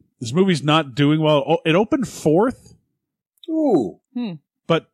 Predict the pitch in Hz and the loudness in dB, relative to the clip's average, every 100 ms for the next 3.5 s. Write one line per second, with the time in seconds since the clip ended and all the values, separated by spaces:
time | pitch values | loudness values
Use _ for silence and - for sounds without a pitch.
0 | _ - 175 175 - 175 208 240 160 151 | _ -4 0 0 0 0 2 0 0 0
1 | 185 202 180 170 165 160 160 - 143 127 | 2 0 0 -2 0 0 -2 -2 0 0
2 | 117 147 151 160 127 123 139 165 160 202 | 0 -2 0 -4 0 -2 -2 -4 -4 -4
3 | 226 233 - 147 | -6 -6 -12 -12